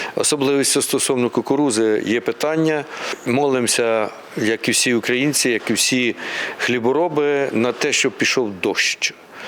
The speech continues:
Щоб дощ, е, прийшов на нашу, е, спаляну, е, пеком соняшним цим. І тоді є надія, що буде кукурудза. А зараз вся надія на цей хліб, який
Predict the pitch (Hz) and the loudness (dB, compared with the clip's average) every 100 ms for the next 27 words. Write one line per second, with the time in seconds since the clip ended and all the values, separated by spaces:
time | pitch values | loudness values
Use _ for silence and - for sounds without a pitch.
0 | - - - 123 110 98 165 - - - | -10 -6 -2 -2 0 0 2 0 0 -2
1 | - - - 202 190 120 110 139 117 117 | -4 -4 -4 -4 0 0 2 2 2 2
2 | 110 - 110 - - - - - 104 98 | 0 0 -2 -2 -6 -6 -6 0 2 2
3 | - - 120 110 113 110 107 113 107 - | 0 0 0 2 2 2 2 0 -4 -8
4 | - - - - 120 113 123 104 107 - | -12 -12 -10 -6 -4 -2 -2 -2 -6 -4
5 | - 127 117 104 - 107 101 - 107 107 | 0 2 2 0 0 0 0 0 0 0
6 | 92 - - - - - 104 101 104 120 | -4 -10 -12 -10 -10 -2 2 2 2 -2
7 | 113 151 131 123 113 131 117 113 104 107 | 0 0 2 2 2 0 2 0 0 0
8 | 110 - - - 92 87 85 90 92 139 | 0 -2 -4 -2 0 2 2 2 2 2
9 | 160 165 - - - - - 147 135 117 | 2 0 -4 -6 -8 -2 0 2 0 2
10 | 147 143 123 113 123 104 131 151 113 - | 0 2 2 2 0 0 0 0 -2 -2
11 | 117 110 | 0 -2